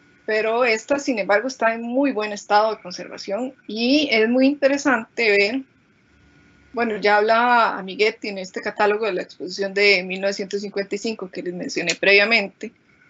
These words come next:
de la importancia que había tenido el, el, el pasito o estas representaciones de nacimientos en Costa Rica a través de la tradición de, de los franciscanos.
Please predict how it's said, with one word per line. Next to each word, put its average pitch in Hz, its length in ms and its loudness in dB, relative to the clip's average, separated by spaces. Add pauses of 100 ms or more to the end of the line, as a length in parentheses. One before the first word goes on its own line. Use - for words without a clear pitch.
(540)
de 247 120 4
la 254 60 6
importancia 240 540 0
que 269 120 0
había 220 140 0
tenido 262 400 2
el, 262 160 0
el, 202 320 -2
el 190 180 -6
pasito 214 560 -2
o 196 80 0
estas 202 240 -2
representaciones 202 720 -4
de 233 80 -4
nacimientos 226 640 -2
en 202 80 -8
Costa - 280 -8
Rica 240 460 -2 (100)
a - 140 -12
través 190 300 -2
de 220 80 0
la 233 120 0
tradición 196 520 -4
de, 214 420 2 (240)
de 196 260 2
los 214 160 -2
franciscanos. 202 800 -2